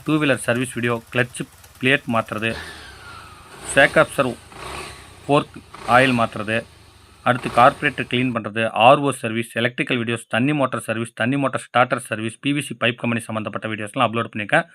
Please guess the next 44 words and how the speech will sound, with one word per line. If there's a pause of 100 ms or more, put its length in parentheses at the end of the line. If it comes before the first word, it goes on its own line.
(420)
மறக்காம
போய்
பாருங்க,
உங்களுக்கு
யூஸ்ஃபுல்லா
இருக்கும். (480)
இது
இல்லாம
என்னுடைய
சேனல்ல
வந்து
பாத்தீங்கன்னா, (380)
அஃபிலியேட்
லிங்க்
Flipkart
கொடுத்துருக்கேன்.
உங்களுக்கு
ஏதாவது
ஒரு
பொருள்
போய்
அதுல
வாங்குனீங்கன்னா,
எனக்கு
ஒரு
சின்ன
ஒரு
கமிஷன்
மாதிரி
கிடைக்குங்க. (340)
எனக்கு
உதவணும்னு
நினைச்சீங்கன்னா,
அந்த
லிங்கை
கிளிக்
பண்ணி
எந்த
ஒரு
பொருளும்
வாங்குனீங்கன்னா,
எனக்கு
ஒரு
பெனிஃபிட்டுங்க.